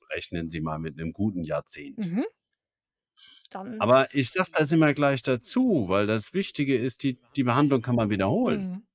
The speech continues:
Speaker 1: Also, wenn man jetzt vor ein paar Jahren so 'ne Therapie mal hatte und jetzt zum Beispiel merkt, jetzt grade im Augenblick: „Mensch, die letzten Wochen waren wieder blöd, früher war's doch viel
Speaker 2: Ja.
Speaker 1: besser.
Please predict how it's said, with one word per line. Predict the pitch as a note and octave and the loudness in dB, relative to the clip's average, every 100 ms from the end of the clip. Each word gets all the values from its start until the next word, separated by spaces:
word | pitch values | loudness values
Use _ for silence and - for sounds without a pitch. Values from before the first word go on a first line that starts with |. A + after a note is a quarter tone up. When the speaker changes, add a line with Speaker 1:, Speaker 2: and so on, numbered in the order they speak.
| _ _ _ _ - | _ _ _ _ -4
Speaker 1:
Also, | A2+ A2+ A2+ | 0 2 2
wenn | A#2 B2 | 0 2
man | A#2+ A#2 | 0 0
jetzt | A#2+ A2+ | -2 -4
vor | - A#2+ | 0 0
ein | A2 | 2
paar | A2+ | 0
Jahren | A2+ A2+ A#2+ A2 | 0 0 2 2
so | |
'ne | A2+ G#2+ | 2 2
Therapie | A2+ G#2 G#2 A#2 | 0 -2 -2 -4
mal | G#2+ F#2 G2 | -2 -2 0
hatte | F#3+ G3+ F3+ | 0 2 0
und | C3+ B2+ | 2 2
jetzt | A#2+ - | 0 -6
zum | - A#2+ | -6 -2
Beispiel | G#2+ G#2+ - A2+ | 0 -2 -2 2
merkt, | D3 E3 D#3 - | 4 2 0 -4
jetzt | C#3 C3 - | -8 -8 -10
grade | - B2 B2 A2+ | -4 -2 0 -2
im | A2 | -2
Augenblick: | A#2 D#3+ D#3+ D3 C#3 D3 - B2 | -2 -2 -2 -6 -4 -6 -4 -2
„Mensch, | C3 B2+ - | 0 0 -2
die | B2 | -6
letzten | A#2 B2+ - B2 | -4 -4 -4 -2
Wochen | C3 A#2+ A#2+ | 0 2 2
waren | A2 A2+ A2 | 0 0 2
wieder | G#2+ G#2 | 2 2
blöd, | D3 F3 E3 - | 2 2 0 -2
früher | C#3+ C3+ A#2 | -2 2 2
war's | A#2+ B2 | 2 0
doch | A#2 - | -6 -2
viel | A#2 | -2
Speaker 2:
Ja. | A#2 | 0
Speaker 1:
besser. | D3+ C#3 D3 | 0 2 2